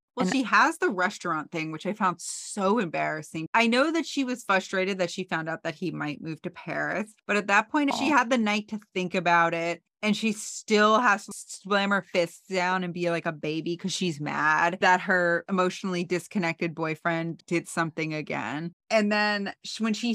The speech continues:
Speaker 1: throws the McDonald's across the room, you literally just gave him a black eye, uh, two episodes ago, and
Speaker 2: I
Speaker 1: now you're
Speaker 2: know.
Speaker 1: throwing things like that.
Speaker 2: She needs
Speaker 1: Red
Speaker 2: anger
Speaker 1: flags.
Speaker 2: management. The way that she deals with her negative feelings is super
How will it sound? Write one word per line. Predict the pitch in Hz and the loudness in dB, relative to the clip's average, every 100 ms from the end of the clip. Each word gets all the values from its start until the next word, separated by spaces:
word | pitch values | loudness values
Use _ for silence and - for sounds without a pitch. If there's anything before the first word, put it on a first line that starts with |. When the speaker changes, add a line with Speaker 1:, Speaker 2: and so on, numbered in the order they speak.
| 220 | -4
Speaker 1:
throws | 190 185 185 208 262 | -4 4 6 6 2
the | 254 | -2
McDonald's | 262 247 208 185 165 175 208 208 | -2 -2 -2 -2 -2 -4 -4 -6
across | 170 180 165 170 | -4 2 2 2
the | - 170 | -4 -6
room, | 156 151 151 175 202 - | -4 -6 -4 -4 -6 -2
you | 330 349 | 2 4
literally | 330 339 415 370 | 4 4 4 2
just | 349 | 2
gave | 330 | 2
him | 294 285 | 4 4
a | |
black | 202 180 180 202 247 | 4 4 6 4 4
eye, | 190 214 220 185 | 6 6 6 4
uh, | 175 104 180 165 196 _ | 0 -4 -6 -8 -16 _
two | - 240 | -4 2
episodes | 202 202 269 - 160 156 | 2 0 -4 -4 -4 -4
ago, | 170 151 147 147 156 | -6 -2 0 0 -2
and | 185 | 0
Speaker 2:
I | |
Speaker 1:
now | 180 | 0
you're | 180 165 | 2 0
Speaker 2:
know. | 160 151 | 0 -2
Speaker 1:
throwing | 156 175 190 208 | 2 4 4 2
things | 214 247 240 254 | 0 0 0 -2
like | 262 262 262 | 0 0 -2
that. | 294 277 285 294 277 - | -2 0 2 0 -4 -6
Speaker 2:
She | - - 233 | -2 2 2
needs | 240 262 | 4 4
Speaker 1:
Red | 233 - | 4 4
Speaker 2:
anger | 226 240 262 | 4 6 6
Speaker 1:
flags. | 220 | 6
Speaker 2:
management. | 202 247 285 196 - - 92 95 95 - - | 4 2 2 0 -2 -4 0 2 0 -2 -4
The | 190 | 0
way | 185 196 | 2 4
that | 240 240 | 2 -2
she | - 220 | -4 -6
deals | 202 165 170 180 196 196 | -4 -2 0 0 0 -4
with | 196 | -6
her | 202 196 | -2 -2
negative | 165 156 170 180 175 | 0 -2 0 -2 -2
feelings | 160 151 160 175 185 | -4 -2 -2 -4 -6
is | 196 - | -8 -8
super | - - 185 185 | -10 -6 -6 -2